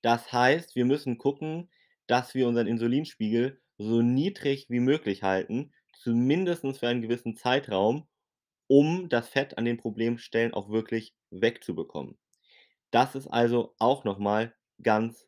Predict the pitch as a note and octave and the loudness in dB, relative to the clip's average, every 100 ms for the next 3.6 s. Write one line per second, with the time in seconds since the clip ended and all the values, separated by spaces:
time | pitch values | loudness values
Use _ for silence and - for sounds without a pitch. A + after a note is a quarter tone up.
0 | _ G2 A2+ - E2 - _ _ _ _ | _ -6 -6 -4 -10 -14 _ _ _ _
1 | _ _ _ _ A#2+ A#2+ A#2+ A2+ - _ | _ _ _ _ 2 2 2 -6 -16 _
2 | _ G#2 B2 B2+ B2 E3 - C#3+ C3+ B2 | _ -4 -2 0 0 0 -2 0 0 0
3 | - A2+ D3+ G#3 _ | -2 0 0 -4 _